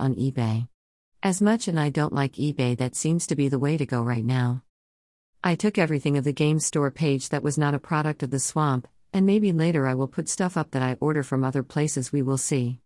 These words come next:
And I have gotten rid of the yard sale altogether. This week I am promoting the King's Castle.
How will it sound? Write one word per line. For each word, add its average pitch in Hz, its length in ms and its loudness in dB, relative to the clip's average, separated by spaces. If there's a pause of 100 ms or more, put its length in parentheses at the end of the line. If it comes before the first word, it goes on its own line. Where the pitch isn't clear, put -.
(520)
And 196 120 4
I 214 80 4
have 196 160 0
gotten 151 340 0
rid 147 220 2
of 135 100 -2
the 139 80 0
yard 139 300 0
sale 135 420 -2
altogether. 131 800 -2 (800)
This 196 200 2
week 196 240 2
I 135 100 2
am 131 120 2
promoting 139 460 2
the 131 80 2
King's 147 340 0
Castle. 135 560 -2